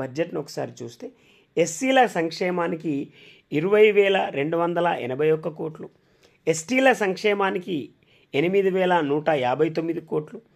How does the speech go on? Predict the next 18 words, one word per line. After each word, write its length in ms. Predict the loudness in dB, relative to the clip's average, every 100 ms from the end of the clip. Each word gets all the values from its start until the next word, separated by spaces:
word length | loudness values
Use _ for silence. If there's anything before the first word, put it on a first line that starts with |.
| _ _ _ _ -16
బీసీల 580 | -8 -4 -2 0 2 2
సంక్షేమానికి 840 | 2 -2 0 0 0 -2 -2 -4 -6
నలభై 380 | -4 -4 -2 0
ఏడు 240 | 2 0
వేల 240 | 0 0 0 -2
నాలుగు 380 | -2 -4 -4
వందల 240 | -4 -2 -2
యాభై 420 | -4 -6 -6 -2
ఆరు 180 | -2 -4
కోట్లు. 360 | -6 -8 -10 -16 _ _ _ _ _ _ -2
చూడండి, 220 | 2 2
ఇక్కడ 180 | 2 2 0 -2 -2
మైనారిటీల 640 | 2 4 4 2 0 0 0
సంక్షేమానికి, 840 | 0 -4 -2 0 0 -4 -8 -16 -16 _ _ _ -4
మైనారిటీల 680 | 0 2 2 2 0 0 0
సంక్షేమానికి 880 | 0 -4 -4 -4 -2 -4 -4 -6 -6 -8 -14 -20 -20 _ _ _ 0
ఐదు 300 | 2 2 2
వేల 300 | 6 6